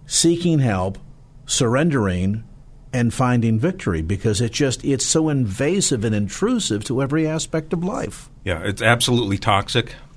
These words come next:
Speaker 2: a-, and it do-, is invasive, and, uh, very often a man will not even understand how invasive this becomes.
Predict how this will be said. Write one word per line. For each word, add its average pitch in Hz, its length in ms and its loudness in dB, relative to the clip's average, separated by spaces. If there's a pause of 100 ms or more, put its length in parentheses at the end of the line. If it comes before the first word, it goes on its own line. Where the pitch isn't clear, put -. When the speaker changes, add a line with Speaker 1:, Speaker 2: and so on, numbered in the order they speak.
(140)
Speaker 2:
a-, 101 220 -4
and 101 120 0
it 90 140 -6
do-, 101 200 2
is 104 220 0
invasive, 101 760 2 (200)
and, 92 460 -2
uh, 92 300 4 (300)
very 104 240 4
often 98 400 2
a 87 60 0
man 95 460 2
will 90 140 2
not 98 280 2
even 98 260 0
understand 95 800 -2
how 87 200 0
invasive 82 560 -2
this 80 160 -6
becomes. 82 600 -4